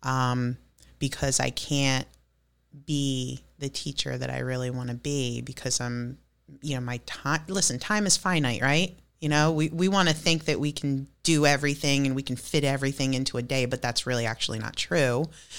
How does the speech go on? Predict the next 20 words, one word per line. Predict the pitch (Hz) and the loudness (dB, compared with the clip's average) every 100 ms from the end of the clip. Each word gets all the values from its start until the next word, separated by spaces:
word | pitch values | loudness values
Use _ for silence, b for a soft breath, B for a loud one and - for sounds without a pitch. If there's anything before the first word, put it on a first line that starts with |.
| B B | B B
So | - - 151 147 | 2 4 4 2
time | - 156 151 | 2 4 6
is | 180 | 4
finite. | - 147 143 135 139 - B B B B B 170 | 4 4 4 4 2 0 B B B B B 0
And | 165 147 147 147 - | 4 4 4 2 0
in | 180 185 | 2 2
the | 190 | 0
course | - 170 170 - | 0 2 4 2
of | - 151 147 - | 4 2 0 0
a | 151 143 139 156 - - | 2 2 2 -2 2 8
quote | - 160 151 | 8 8 4
unquote | 143 - 143 - | 2 2 0 0
contract | - 147 147 - 131 - | 2 4 4 6 4 4
day, | 139 120 123 151 B B B B B 151 | 0 2 0 -4 B B B B B -6
there's | 160 160 156 151 151 151 151 - - _ _ _ _ _ _ - | 2 6 8 8 6 6 6 4 -4 _ _ _ _ _ _ -2
a | 170 | 4
certain | - 233 226 | 6 8 8
amount | 240 226 214 | 6 4 2
of | |
time | 208 247 294 143 | 2 4 4 0